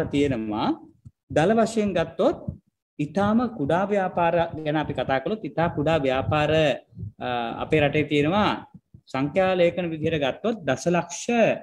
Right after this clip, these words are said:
තිස් පන්දාහක්. ඒ තමයි ඉතා කුඩා ව්‍යාපාර. ඉතා කුඩා ව්‍යාපාර කියන්නේ සේවකයෝ ස්වයං රැකියා මේකට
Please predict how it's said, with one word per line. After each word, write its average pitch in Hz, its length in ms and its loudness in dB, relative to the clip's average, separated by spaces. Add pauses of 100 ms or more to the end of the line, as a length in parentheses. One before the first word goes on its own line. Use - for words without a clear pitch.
(520)
තිස් 214 240 -4
පන්දාහක්. 113 540 -2 (460)
ඒ 147 120 -2
තමයි 135 280 0 (600)
ඉතා 160 300 -2
කුඩා 151 240 0
ව්‍යාපාර. 101 440 -2 (840)
ඉතා 175 220 2
කුඩා 208 240 2
ව්‍යාපාර 190 400 0
කියන්නේ 208 340 0
සේවකයෝ 165 520 4 (440)
ස්වයං 180 220 0
රැකියා 220 320 2
මේකට 190 260 -2